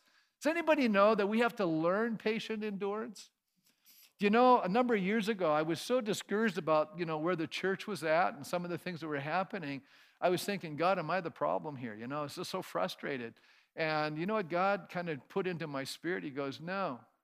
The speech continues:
you're not the problem right now. I'm teaching you something." I go, "What are you teaching me?"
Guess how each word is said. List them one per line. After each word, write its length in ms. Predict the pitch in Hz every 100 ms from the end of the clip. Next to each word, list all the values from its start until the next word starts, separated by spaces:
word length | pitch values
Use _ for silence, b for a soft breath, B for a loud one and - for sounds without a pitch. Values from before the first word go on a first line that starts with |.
| _ 147
you're 100 | 170
not 220 | 180 -
the 60 |
problem 520 | 143 - 202 180 139 120
right 180 | 117
now. 200 | 120 123
I'm 100 | 131
teaching 480 | - 190 196 - 160
you 100 | 120
something." 320 | - 117 110
I 60 | 117
go, 160 | 127 143
"What 160 | 175
are 40 | 196
you 100 | 175
teaching 480 | 220 220 - -
me?" 160 | 110